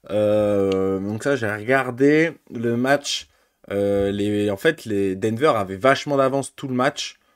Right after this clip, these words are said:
avec un Jokic et un Jamal Murray qui ont découpé un peu, euh, euh, ces Pels tout le match. Et à la fin, on a un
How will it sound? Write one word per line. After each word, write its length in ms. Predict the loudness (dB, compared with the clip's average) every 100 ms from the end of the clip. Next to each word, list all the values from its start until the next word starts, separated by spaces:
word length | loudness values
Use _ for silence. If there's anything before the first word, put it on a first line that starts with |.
| _ _
avec 400 | -6 -2 -2 -2
un 580 | -4 -4 -6 -6 -6 -8 -6
Jokic 640 | -6 -6 -8 -8 -8 -8
et 20 |
un 160 | -6 -6
Jamal 280 | -4 -2 -2
Murray 260 | -2 -4
qui 80 | -4
ont 80 | -6
découpé 560 | -4 -4 -6 -2 0
un 140 | 0 -4
peu, 320 | -4 -2 -2
euh, 60 | -4 _ _ _ -20 _ _ -12
euh, 340 | -10 -8 -8
ces 240 | -10 -8 -4
Pels 500 | 2 2 2 -4 -6
tout 160 | -6
le 60 | -4
match. 360 | -2 -4 -8 -2
Et 420 | 2 6 4 2 _ _ _ _
à 120 | 2 4
la 120 | 4
fin, 360 | 2 2 2 -2
on 160 | -2
a 60 | 0
un 360 | 0 -2 -6